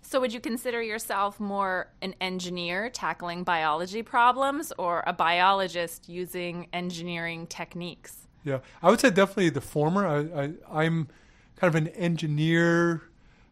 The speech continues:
Speaker 2: in, you know, in passion. So I, I love to think about, uh, how to take things and, and create new behaviors.
Speaker 1: Mm.
Speaker 2: This is the thing that, that really gets me excited. So how can I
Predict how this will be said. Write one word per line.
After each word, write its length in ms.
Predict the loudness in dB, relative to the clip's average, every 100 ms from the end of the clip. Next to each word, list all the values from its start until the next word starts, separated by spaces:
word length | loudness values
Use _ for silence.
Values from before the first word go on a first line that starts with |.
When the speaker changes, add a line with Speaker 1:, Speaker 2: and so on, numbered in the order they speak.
| _ -8
Speaker 2:
in, 360 | -4 -4 -4
you 120 | -4 -4
know, 320 | -4 -6 -8
in 180 | -10 -10 -12
passion. 600 | -2 2 2 0 -4 -6
So 160 | -6 -4
I, 180 | -4 -2
I 120 | -2
love 380 | 0 4 4 4
to 100 | -2
think 260 | 0 0
about, 500 | 0 2 4 6 4 -2 -20 -20 -20 -10
uh, 320 | -2 0 0
how 320 | -4 -6 -2
to 100 | -2
take 300 | -2 -4 -4 -2
things 380 | 0 0 -2
and, 180 | -2 -4
and 340 | -4 -6 -6 -8
create 340 | -2 0 0
new 160 | 0 0
behaviors. 680 | 0 -2 -2 -2 -6 -8 -10 -14 -12
Speaker 1:
Mm. 400 | -8 -6 -8 -6
Speaker 2:
This 160 | -4 -2
is 100 | -2
the 100 | -4
thing 240 | -4 -4
that, 240 | -4 -6 -8
that 240 | -8 -8 -12 -8
really 240 | 0 0
gets 280 | 2 -2 -2
me 80 | -6
excited. 540 | -6 -2 -2 -2 -6 -12 _ _ _
So 180 | -10 -4
how 180 | 2 4
can 180 | 4 0
I 180 | 0